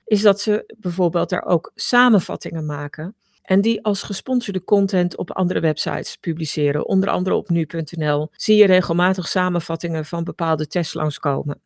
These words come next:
waarbij je bijvoorbeeld de beste koop en de beste keus voorgeschoteld krijgt. De content, de inhoud en de resultaten van die tests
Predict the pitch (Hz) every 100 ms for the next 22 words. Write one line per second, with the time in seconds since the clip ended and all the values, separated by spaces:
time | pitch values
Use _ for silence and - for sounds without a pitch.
0 | _ _ - 160 160 165 156 - - 151
1 | - 175 160 - - 156 156 - - 165
2 | 151 151 147 - - 135 151 - - -
3 | 160 147 151 - 143 - - 147 - 156
4 | - - _ _ - 208 208 285 285 175
5 | 185 208 175 196 - 240 214 175 185 196
6 | - 175 180 180 196 190 185 185 180 156
7 | 147 175 170 - - _